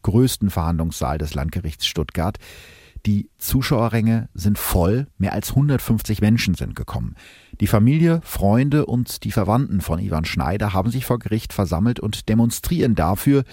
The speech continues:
dass die vier Haupttäter nicht nach Jugend-, sondern nach Erwachsenenstrafrecht verurteilt werden.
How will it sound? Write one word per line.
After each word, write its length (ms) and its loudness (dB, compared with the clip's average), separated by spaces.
dass 100 -6
die 120 -2
vier 180 0
Haupttäter 500 0
nicht 320 0
nach 160 0
Jugend-, 560 0
sondern 300 2
nach 180 -2
Erwachsenenstrafrecht 1200 -4
verurteilt 540 -2
werden. 300 -6